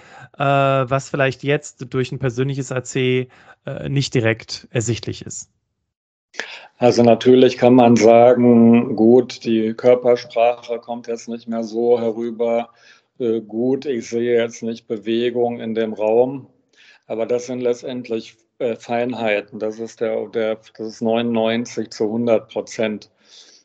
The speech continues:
Speaker 2: Das heißt also, äh, ich habe das ja auch wissenschaftlich begleitet. Ist das vergleichbar schwer? Sind die Ergebnisse vergleichbar? Und die, die Antwort ist ja.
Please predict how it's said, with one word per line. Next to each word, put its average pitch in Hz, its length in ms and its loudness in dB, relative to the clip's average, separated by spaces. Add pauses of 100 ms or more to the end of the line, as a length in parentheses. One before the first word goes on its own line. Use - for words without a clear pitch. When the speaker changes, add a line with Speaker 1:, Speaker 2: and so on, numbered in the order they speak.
(120)
Speaker 2:
Das 117 140 -10
heißt 113 180 -2
also, 107 380 -4
äh, 120 220 -2
ich 120 140 -6
habe 120 140 -2
das 117 220 -2
ja 117 80 0
auch 117 140 -8
wissenschaftlich 117 720 -4
begleitet. 120 840 -2
Ist - 300 -14
das 110 120 -12
vergleichbar 113 800 -4
schwer? 113 480 -6
Sind 113 220 -16
die 113 40 -12
Ergebnisse 113 640 -14
vergleichbar? 110 880 -6
Und 107 140 -14
die, 107 80 -8
die 110 180 -14
Antwort 113 440 -8
ist 117 220 -12
ja. 110 540 0